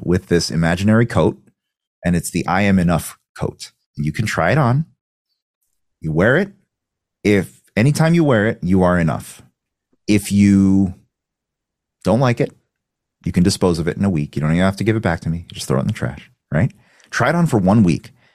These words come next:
And anything that comes up where you're driven internally by, "I'm not good enough," or, "I feel self-doubt," or, "self-criticism," you're hard on yourself, say, "Oh, no, no, hold on, hold on, no, no, no.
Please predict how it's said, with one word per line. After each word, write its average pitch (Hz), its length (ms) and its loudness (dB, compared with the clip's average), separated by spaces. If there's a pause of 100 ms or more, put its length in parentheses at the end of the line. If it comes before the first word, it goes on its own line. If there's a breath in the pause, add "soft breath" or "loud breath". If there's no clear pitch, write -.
(160)
And 101 280 0
anything 151 640 2 (300)
that 101 140 -2
comes 139 240 2
up 82 260 -2 (440)
where 92 520 2 (800)
you're 92 160 2
driven 120 420 2
internally 113 520 2
by, 80 360 0
"I'm 85 120 0
not 92 180 0
good 92 140 2
enough," 90 260 0
or, 71 80 0
"I 69 60 0
feel 98 540 2 (720)
self-doubt," 87 680 -2
or, 71 60 -2
"self-criticism," 85 840 0
you're 65 100 -2
hard 95 200 0
on 90 120 2
yourself, 87 320 0
say, - 120 0
"Oh, - 40 2
no, 208 140 2
no, 226 180 2
hold 156 180 2
on, 196 220 2
hold 156 140 0
on, 170 160 -4
no, 123 80 2
no, 165 40 2
no. 151 200 0